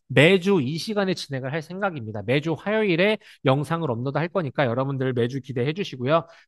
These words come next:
그 다음에 유니크 작품은 뭐다? 여러분들이 구하기 굉장히 어려웠던 작품 미리 예고 잠깐 하면은 다음 미리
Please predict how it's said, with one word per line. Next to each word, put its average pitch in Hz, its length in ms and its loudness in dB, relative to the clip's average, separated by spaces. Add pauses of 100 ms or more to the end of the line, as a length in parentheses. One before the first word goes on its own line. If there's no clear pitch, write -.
그 175 40 -2
다음에 175 140 2
유니크 202 320 -2
작품은 214 380 0
뭐다? 170 400 0 (120)
여러분들이 220 380 2
구하기 202 500 2
굉장히 196 460 -2
어려웠던 170 480 0
작품 117 320 -8
미리 160 240 -2
예고 139 200 -2
잠깐 127 360 -8
하면은 147 400 -2 (340)
다음 180 560 6
미리 165 460 -2